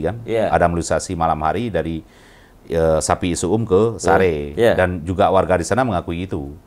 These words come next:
Speaker 1: Jadi, eh, dari tata kelola ini, kami melihat bahwa ini ada persoalan yang sangat serius.
Speaker 2: Ya.
Speaker 1: Artinya, makanya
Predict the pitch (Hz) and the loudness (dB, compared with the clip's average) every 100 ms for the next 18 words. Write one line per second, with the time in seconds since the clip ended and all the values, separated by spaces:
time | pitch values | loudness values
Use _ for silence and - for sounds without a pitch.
0 | _ - - _ 78 95 123 - - 82 | _ -20 -20 _ -4 -2 -2 -4 -2 0
1 | 82 80 62 - - - - - - 92 | 0 0 -4 -10 -20 -20 -20 -20 0 2
2 | 92 95 98 95 101 - 98 98 113 139 | 4 4 2 4 2 4 6 6 4 2
3 | 127 87 85 85 85 120 104 95 120 127 | 0 0 -2 0 0 0 2 0 0 0
4 | 95 92 73 - 80 85 82 78 80 76 | 0 0 -2 0 0 0 -4 -6 -8 -4
5 | 92 120 95 - 101 87 - 78 76 90 | -4 -2 -4 -2 0 0 0 -6 -4 -2
6 | 98 82 82 110 123 | -2 -2 0 0 -2